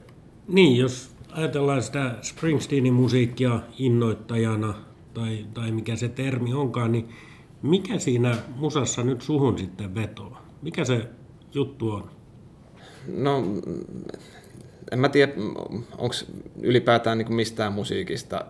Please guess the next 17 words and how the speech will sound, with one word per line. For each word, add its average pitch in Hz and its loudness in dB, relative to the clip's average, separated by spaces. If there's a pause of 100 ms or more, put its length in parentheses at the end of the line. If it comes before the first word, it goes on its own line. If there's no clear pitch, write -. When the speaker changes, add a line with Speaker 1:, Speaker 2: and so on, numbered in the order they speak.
Speaker 2:
hirveän 95 -4
vaikea 92 -2
ruveta 80 -6
jotenkin 85 -6
sillä 87 -4
järkevästi 87 -4
perustelemaan, - -8
että - -10
mitä 78 -8
varten - -6
mä - -8
tästä - -12
tykkään. - -10
Että, - -8
et, - -8 (100)
et - -12
se, - -12